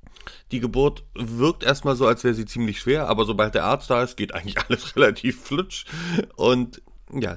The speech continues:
Pennys und Desmonds Sohn kommt auf die Welt, den sie, ah, ich weiß es jetzt nicht, ich weiß gar nicht, ob's in der Folge gesagt wurde, aber ich hab's schon mitgekriegt, dass er Charlie heißen wird. Ja,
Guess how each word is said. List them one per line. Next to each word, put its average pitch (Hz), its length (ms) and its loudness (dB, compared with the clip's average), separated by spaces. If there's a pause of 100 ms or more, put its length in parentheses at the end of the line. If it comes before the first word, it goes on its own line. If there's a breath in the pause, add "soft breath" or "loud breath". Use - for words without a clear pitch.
Pennys 139 320 0
und 113 120 -4
Desmonds 110 500 0
Sohn 104 460 -2
kommt 92 320 -4
auf 85 180 -8
die 85 120 -10
Welt, 87 340 -6
den 95 160 -6
sie, 95 320 -4 (800 soft breath)
ah, 98 160 -10
ich - 160 -10
weiß 101 240 -4
es 98 120 -10
jetzt - 180 -6
nicht, 98 200 -12
ich - 100 -12
weiß 110 180 -4
gar 107 80 -6
nicht, 101 140 -8
ob's - 120 -12
in 113 80 -6
der 104 180 0 (120)
Folge 110 300 -4
gesagt 104 320 -4
wurde, 104 120 -2
aber 101 60 -2
ich - 100 -12
hab's - 140 -10
schon 110 140 0
mitgekriegt, 113 460 -6
dass 101 120 -6
er - 140 -6
Charlie 92 500 -2
heißen 87 340 -8
wird. - 280 -12 (1600 loud breath)
Ja, 117 240 0